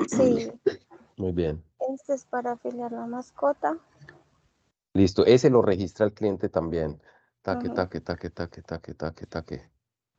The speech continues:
Speaker 2: Perfecto, China.
Speaker 1: Esta es la, el listado de, de las solicitudes.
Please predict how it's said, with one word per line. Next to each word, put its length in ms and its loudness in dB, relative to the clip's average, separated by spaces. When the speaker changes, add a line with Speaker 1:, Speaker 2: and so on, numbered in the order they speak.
Speaker 2:
Perfecto, 540 0
China. 420 -6
Speaker 1:
Esta 500 -2
es 120 -6
la, 280 -2
el 200 -4
listado 500 -6
de, 540 -2
de 180 -4
las 180 -6
solicitudes. 880 -2